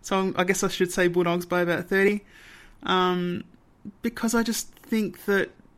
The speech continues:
they're more settled. Like, we've got a good little run of form, but they're more settled as a team. They've got goals at the end of the year. Like, they know they're a final side basically now. Um,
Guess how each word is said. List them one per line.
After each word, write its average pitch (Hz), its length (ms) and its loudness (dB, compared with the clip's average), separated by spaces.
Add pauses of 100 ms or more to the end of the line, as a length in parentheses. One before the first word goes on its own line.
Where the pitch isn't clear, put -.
(840)
they're 214 160 0
more 202 240 2
settled. 214 540 -2
Like, 190 180 -2
we've 208 140 -4
got 226 120 2
a 208 60 2
good 196 180 -2
little 202 200 0
run 190 160 0
of 185 80 -4
form, 202 400 -6
but 202 240 -8
they're 202 100 -2
more 202 180 0
settled 202 360 -2
as 190 100 -4
a 196 60 -6
team. 185 420 -6 (720)
They've 190 140 2
got 202 420 -2
goals 202 360 4
at 202 60 -2
the 196 100 0
end 190 100 2
of 180 40 0
the 185 80 0
year. 185 160 2
Like, 175 160 0
they 190 160 0
know 175 260 2
they're 180 140 2
a 175 60 0
final 175 320 -2
side 170 340 -4
basically 170 460 -6
now. 165 380 -2 (140)
Um, 160 480 -4